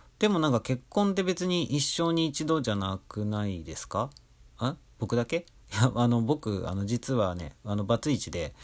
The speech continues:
まあ、これも話せば長くなっちゃうんで、また後々ゆっくりと思うんですけど、<laughs> あ、機会があればお話し、しようかと思うんですが、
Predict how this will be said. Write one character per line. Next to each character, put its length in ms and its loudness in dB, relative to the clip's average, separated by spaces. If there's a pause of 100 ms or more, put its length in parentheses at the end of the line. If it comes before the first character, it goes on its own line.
(240)
ま 60 -4
あ、 20 -2
こ 60 4
れ 60 6
も 80 4
話 200 6
せ 60 4
ば 100 4
長 220 4
く 80 0
な 100 2
っ 40 -2
ち 80 -4
ゃ 40 -2
う 40 -4
ん 20 -4
で、 80 -4
ま 100 -4
た 120 0 (360)
後 380 -2
々 160 0
ゆ 80 -2
っ 40 -4
く 140 -8
り 120 -6
と 160 -8
思 120 -2
う 40 0
ん 20 2
で 60 2
す 160 4
け 120 2
ど、 220 4 (260)
<laughs> 240 -12
あ、 380 -6
機 80 -8
会 180 2
が 80 -2
あ 60 -2
れ 80 -4
ば 80 0
お 60 -2
話 260 -2
し、 180 -4 (140)
し 140 -4
よ 80 -2
う 20 -4
か 100 -4
と 80 -8
思 120 -4
う 20 -6
ん 20 -6
で 80 -6
す 100 -6
が、 200 2